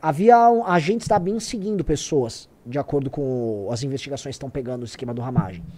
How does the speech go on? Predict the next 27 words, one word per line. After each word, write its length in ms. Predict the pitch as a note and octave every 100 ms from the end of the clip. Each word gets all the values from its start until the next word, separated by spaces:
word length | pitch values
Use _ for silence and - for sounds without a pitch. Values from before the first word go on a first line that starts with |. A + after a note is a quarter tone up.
| - - - -
tá? 200 | D3 D3+ - _ - - _ _ _
O 40 |
que 140 | - C#4
que 80 | C#4+
eu 80 |
quero 240 | - C#4 C4+
dizer? 540 | A#3+ G3+ E3 F3+ - - - - - - - - - - -
Se 560 | - - D4+ D#4 A#3+ -
a 120 | A3+
natureza 580 | B3+ A#3+ B3 C4 D4 C#4
do 80 | A#3+
sistema 420 | - G#3+ A#3 A3
de 100 | F#3
espionagem 680 | - A3+ F#3+ E3+ C3+ A2+ G#2 - _ -
era 180 | F3
pegar 380 | G3 G3+ F3 F#3
a 80 | F3
geolocalização 920 | D3+ F#3 A3 A#3 G#3+ G#3 F#3+ - F3+
dos 140 | E3+ D3+
espionados, 800 | - E3 C3 D3+ G#3 D3 - - - - _
faz 240 | - G#3+
muito 260 | F#3 C4 C#4
sentido 400 | - G#3+ - F3
o 20 |
Alan 140 | F#3 A3+
dos 100 | G#3
Santos, 480 | - G#3+ F#3 -